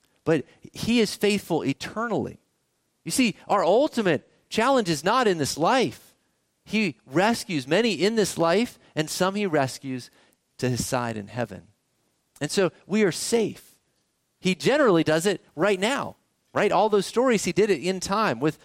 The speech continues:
Pharaoh and Daniel and Shadrach, Meshach, Abednego. But remember what they said. They said, he said, "We will not obey you even if we get burned up. We will honor God."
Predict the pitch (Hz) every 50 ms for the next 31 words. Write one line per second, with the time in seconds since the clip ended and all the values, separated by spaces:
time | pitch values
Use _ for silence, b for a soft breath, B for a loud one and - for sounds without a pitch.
0 | b b - - - 170 196 190 151 117 107 - 113 131 143 147 135 - _ _
1 | - 147 165 170 156 127 113 107 120 127 117 - 143 139 143 143 131 - 147 131
2 | - 139 127 143 143 127 127 143 123 B B B - 165 202 226 214 208 196 185
3 | 202 190 165 - 247 233 190 151 139 - - 165 151 123 B B B B B _
4 | _ _ _ _ 156 165 - 208 190 156 b b b - 196 247 262 269 247 220
5 | 196 185 196 202 214 220 208 185 202 208 202 208 208 185 151 180 220 233 220 226
6 | 214 - - 208 196 190 175 - - 170 175 175 160 143 127 113 - 185 196 170
7 | - - 131 143 156 170 180 170 175 151 135 127 120 107